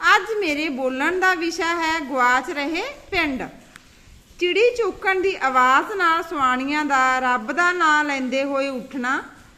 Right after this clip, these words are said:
ਲਿਪ ਪੋਚਾ ਦੇਣਾ, ਸਵੇਰੇ ਸਵੇਰੇ ਘਰਾਂ ਚੋਂ ਉੱਠਦੀ ਸੰਦਲੀ ਮਿੱਟੀ ਦੀ ਮਹਿਕ, ਬਲਦਾਂ ਦੇ ਗਲਾਂ ਵਿੱਚ ਬੰਨੀਆਂ ਟੱਲੀਆਂ ਦੀ ਆਵਾਜ਼ ਦੱਸ ਦਿੰਦੀ ਹੈ ਕਿ ਕਿਸਾਨ ਆਪਣੇ ਖੇਤਾਂ ਵੱਲ ਨੂੰ ਤੁਰ ਪਏ ਹਨ।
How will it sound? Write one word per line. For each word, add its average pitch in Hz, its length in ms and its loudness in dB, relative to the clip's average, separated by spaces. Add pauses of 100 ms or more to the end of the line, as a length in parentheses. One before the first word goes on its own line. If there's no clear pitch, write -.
(180)
ਲਿਪ 311 340 -4
ਪੋਚਾ 294 560 -2
ਦੇਣਾ, 247 600 -4 (120)
ਸਵੇਰੇ 285 440 -4
ਸਵੇਰੇ 254 760 -2 (300)
ਘਰਾਂ 339 320 2
ਚੋਂ 427 220 -4
ਉੱਠਦੀ 277 560 -4
ਸੰਦਲੀ 277 520 -4
ਮਿੱਟੀ 370 380 -2
ਦੀ 349 140 -2
ਮਹਿਕ, 294 680 -2
ਬਲਦਾਂ 226 500 0
ਦੇ 359 140 -2
ਗਲਾਂ 262 360 0
ਵਿੱਚ 262 220 -8
ਬੰਨੀਆਂ 262 440 -4
ਟੱਲੀਆਂ 269 500 -4
ਦੀ 330 200 -4
ਆਵਾਜ਼ 269 560 0 (880)
ਦੱਸ 339 400 2
ਦਿੰਦੀ 349 380 0
ਹੈ 277 280 0
ਕਿ 294 180 -6
ਕਿਸਾਨ 302 480 -4
ਆਪਣੇ 269 400 -4
ਖੇਤਾਂ 294 460 -4
ਵੱਲ 294 240 0
ਨੂੰ 269 180 -8
ਤੁਰ 247 240 -6
ਪਏ 240 300 -6 (360)
ਹਨ। 294 300 -2